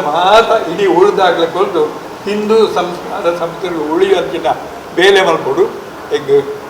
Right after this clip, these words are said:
ಎಲ್ಲ ಸೇರಿದ ಮಾತು ಅಮ್ಮನ ಹಕ್ಕಲ್ಲ ಸೇರ್ತೇವೆ ಬಟ್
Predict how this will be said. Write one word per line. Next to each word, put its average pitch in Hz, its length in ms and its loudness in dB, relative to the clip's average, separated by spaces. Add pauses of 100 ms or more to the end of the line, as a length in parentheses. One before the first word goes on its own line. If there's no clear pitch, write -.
(1040)
ಎಲ್ಲ 185 420 4
ಸೇರಿದ 160 300 4 (1080)
ಮಾತು 160 300 2
ಅಮ್ಮನ 175 300 0
ಹಕ್ಕಲ್ಲ 147 240 4 (120)
ಸೇರ್ತೇವೆ 123 380 -4 (400)
ಬಟ್ - 180 -4